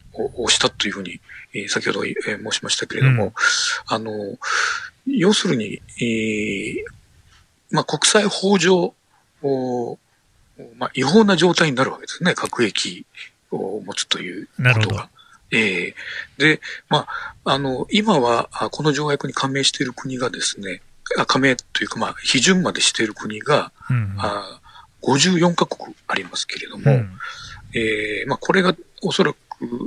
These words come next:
Speaker 1: まあ、あの、これから、あ、少しずつ増えていくと思うんですが、
Speaker 2: うんうん。
Speaker 1: まあ、仮に百カ国ぐらいになってくるとですね、やはりその国際的な規範としての、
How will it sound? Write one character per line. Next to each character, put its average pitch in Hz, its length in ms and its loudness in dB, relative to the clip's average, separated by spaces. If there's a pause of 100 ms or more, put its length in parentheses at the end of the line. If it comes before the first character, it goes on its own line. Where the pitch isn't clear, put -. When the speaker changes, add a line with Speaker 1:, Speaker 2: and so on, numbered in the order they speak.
Speaker 1:
ま 123 80 4 (260)
あ、 127 60 -2
あ 123 40 2
の、 117 340 -2 (580)
こ - 120 2
れ 160 60 4
か 156 120 0
ら、 143 280 4
あ、 123 280 2 (680)
少 - 220 2
し - 120 4
ず 196 120 4
つ - 120 0
増 - 160 4
え 113 40 2
て - 120 -2
い - 40 -6
く - 100 -12
と - 100 0
思 110 160 -2
う - 20 -8
ん 87 60 -12
で - 80 -6
す - 140 0
が、 95 340 0
Speaker 2:
う 135 40 4
ん 131 40 2
う - 20 2
ん。 113 40 0 (540)
Speaker 1:
ま 120 100 0
あ、 - 120 -6 (240)
仮 156 200 4
に - 40 0
百 - 240 2 (100)
カ - 120 -6
国 208 140 6 (160)
ぐ 202 60 4
ら 175 80 0
い 120 40 -4
に 101 60 -8
な 147 60 2
っ - 60 -4
て - 80 -4
く - 120 -10
る - 60 -8
と - 120 -10
で - 100 -6
す - 140 -4
ね、 - 180 -8 (840)
や 180 80 4
は 208 40 8
り 170 80 2
そ 151 100 0
の 123 120 -4
国 - 220 -8
際 170 260 2
的 - 220 -6
な 156 100 0
規 - 220 0
範 160 180 0
と 175 100 2
し - 140 -2
て 165 80 -6
の、 107 140 -6